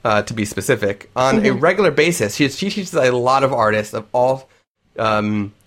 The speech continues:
Speaker 1: of all genres, including photographers and painters and pretty much any artist, uh, out there. She is one of the people educating. So, uh,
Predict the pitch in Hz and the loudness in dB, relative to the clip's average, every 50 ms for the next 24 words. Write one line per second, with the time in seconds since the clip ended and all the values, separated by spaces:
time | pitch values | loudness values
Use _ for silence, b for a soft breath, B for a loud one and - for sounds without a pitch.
0 | - _ - 127 143 160 175 170 - 151 135 127 117 104 95 101 107 - - - | -12 _ -2 2 2 2 2 2 2 0 0 0 0 -2 -4 -4 -8 -10 -8 -4
1 | 120 113 110 104 - 120 104 107 104 - - 160 160 160 156 165 165 - 156 147 | -2 -2 -2 -2 0 -2 0 -2 -4 -4 -2 0 0 0 0 0 -2 0 2 2
2 | 147 147 143 131 117 104 101 98 95 95 92 90 - _ _ - - 202 196 190 | 2 2 0 0 -2 -2 -4 -4 -6 -8 -10 -12 -14 _ _ -2 0 0 0 0
3 | 196 190 180 175 165 151 143 113 110 110 - - 170 170 170 165 156 139 135 - | 0 0 2 2 0 0 -2 -4 -4 -4 -2 0 0 2 4 4 2 2 0 0
4 | 131 123 131 131 110 110 110 110 110 110 110 - - - b b b b b b | -2 0 0 2 2 2 2 2 2 -2 -4 -8 -18 -20 b b b b b b
5 | b b 101 101 101 101 101 101 98 90 - - - - - - 123 117 - - | b b -4 -2 0 0 0 0 -2 -4 -6 -10 -16 -10 -4 -2 -2 -2 -2 -2
6 | 98 87 76 - - - - - 113 107 107 107 104 - 113 104 98 101 - 139 | -4 -4 -4 -8 -14 -12 -8 -4 -2 0 0 0 0 -2 -2 -4 -4 -6 -8 -16
7 | - - - 107 110 107 107 98 101 - - 95 - 98 95 - - 92 90 90 | -16 -10 -4 0 2 2 2 0 -2 -4 -6 -4 -2 0 0 -2 -2 -4 -8 -8
8 | - - 87 - - - - _ _ - - 104 101 101 95 - B B B B | -8 -10 -10 -10 -10 -14 -18 _ _ -8 -4 -4 -2 -4 -4 -8 B B B B
9 | B B - 104 104 | B B -2 -2 -2